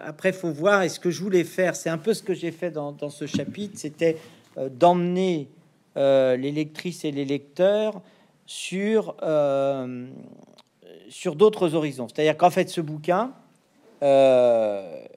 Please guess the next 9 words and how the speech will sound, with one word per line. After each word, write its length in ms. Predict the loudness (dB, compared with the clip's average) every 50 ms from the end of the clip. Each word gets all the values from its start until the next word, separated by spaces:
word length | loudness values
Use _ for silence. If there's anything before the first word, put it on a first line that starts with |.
| -20 -20 -20 -20 -20 _ _ -12
en 80 | -4
fait, 220 | 0 0 0 2 4
personne 420 | 2 2 2 4 2 2 4 4
n'a 100 | 2 -2
fait 160 | -2 -2 -6
ce 160 | -8 -8 -6 -2
genre 160 | 0 0 0
d'exercice. 680 | -2 -4 -8 -8 -8 -10 -10 -16 -16 -18 -18 -20 -20 _ _ _ _ _ _ _ _ _ _ _ _ -10
Euh, 360 | -8 -8 -8 -8 -8 -10